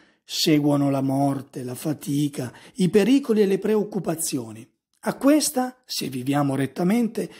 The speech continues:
la corona e il premio. A quella, ossia la nascita, la corruzione e la morte. A questa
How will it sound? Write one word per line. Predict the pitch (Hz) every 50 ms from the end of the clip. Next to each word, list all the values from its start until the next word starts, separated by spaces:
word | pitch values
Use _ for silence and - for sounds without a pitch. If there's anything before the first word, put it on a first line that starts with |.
| - - - -
la | - 226 190 190 185
corona | - 254 202 190 226 262 269 254 247 247 240
e |
il | 233 214
premio. | 214 - 240 240 202 147 127 120 117 110 107 104 _ _ _ _ _ _ _ _ _ _ _ _
A | - - 131 -
quella, | - - 147 143 139 131 127 131 139 165 240 - -
ossia | - 147 120 - - - 151 135 135
la | 127 123 123
nascita, | 131 143 143 127 113 - - - 131 - 151 156 160 - - - - - _
la | - 147
corruzione | 139 - 147 147 143 139 135 - - - 165 165 170 170 165
e |
la | 151 151 147
morte. | 143 139 131 127 120 110 - - - - _ _ _ _ _ -
A | - 220 -
questa | - - 285 285 277 285 - - 269 254 233